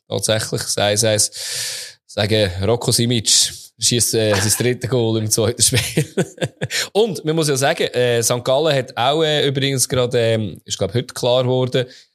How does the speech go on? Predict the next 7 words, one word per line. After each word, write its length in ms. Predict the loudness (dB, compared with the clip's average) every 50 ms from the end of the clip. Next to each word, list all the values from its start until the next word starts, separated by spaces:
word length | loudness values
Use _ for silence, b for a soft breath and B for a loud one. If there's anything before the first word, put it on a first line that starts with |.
| B B _ _
eine 580 | -4 -2 0 0 0 0 0 0 -2 -4 -8 _ _ _ _ _ _ _ _
coole 360 | -10 -4 -2 -2 0 0 -2 -2
Verpflichtung 640 | -2 -4 -6 -6 -4 -2 -2 -2 -2 -2 -4 -6 -6 -6 -2
tätigt, 720 | 0 0 0 0 -2 -4 -8 -4 -2 -2 -2 -2 -4 -10 -16 _ _ _ _
ähm, 640 | -2 0 2 2 2 0 0 -2 -2 -4 -6 -8 -12 _ _
der 420 | -2 0 2 2 2 0 0 0 0
William 360 | 0 2 2 0 0 -2